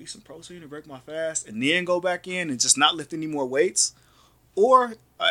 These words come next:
as I'm listening to my body, and what I kinda realized is, dude, you're not even strong enough to push yourself,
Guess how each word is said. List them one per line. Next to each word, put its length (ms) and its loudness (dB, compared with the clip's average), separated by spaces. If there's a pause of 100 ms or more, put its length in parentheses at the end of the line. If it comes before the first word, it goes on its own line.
as 120 2
I'm 160 6
listening 260 8
to 60 4
my 120 8
body, 300 10
and 100 -2
what 80 4
I 60 2
kinda 240 2
realized 500 8
is, 320 -4 (120)
dude, 240 -4
you're 100 -8
not 180 -4
even 160 -10
strong 400 2
enough 220 -6
to 80 -18
push 340 2
yourself, 520 0